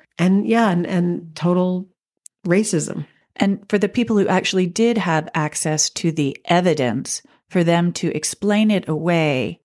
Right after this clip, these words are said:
Speaker 2: come up, I mean, they were doing backbends.
Speaker 1: Well, I, I wonder what was going on in the D A's office at the time that there was such a, a feeling of, uh, urgency to, to get these convictions. Like,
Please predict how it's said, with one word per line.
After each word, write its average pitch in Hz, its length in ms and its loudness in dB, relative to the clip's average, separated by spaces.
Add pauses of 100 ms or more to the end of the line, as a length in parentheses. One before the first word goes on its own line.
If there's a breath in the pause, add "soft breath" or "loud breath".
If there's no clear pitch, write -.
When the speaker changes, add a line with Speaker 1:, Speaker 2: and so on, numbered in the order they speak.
(160)
Speaker 2:
come 214 240 0
up, 190 240 0
I 196 40 2
mean, 190 180 0
they 240 140 2
were 196 140 2
doing 165 340 0
backbends. 190 960 -2 (180)
Speaker 1:
Well, 311 340 0
I, - 40 -6
I - 20 -2
wonder 330 240 2
what 392 140 0
was 311 140 2
going 208 260 2
on 185 160 2
in 175 60 0
the 170 80 0
D 156 280 0
A's 156 220 2
office 151 360 -2
at 147 120 -2
the 156 80 -4
time 151 420 0
that 139 160 -4
there 175 120 2
was 165 200 0
such 165 200 -2
a, 165 260 2 (460 loud breath)
a 139 80 -2
feeling 175 440 2
of, 156 440 -2
uh, 147 280 -4
urgency 165 840 0 (560 soft breath)
to, 147 800 0
to - 100 -2
get 165 320 -2
these 151 240 -2
convictions. - 880 -8
Like, 156 580 -4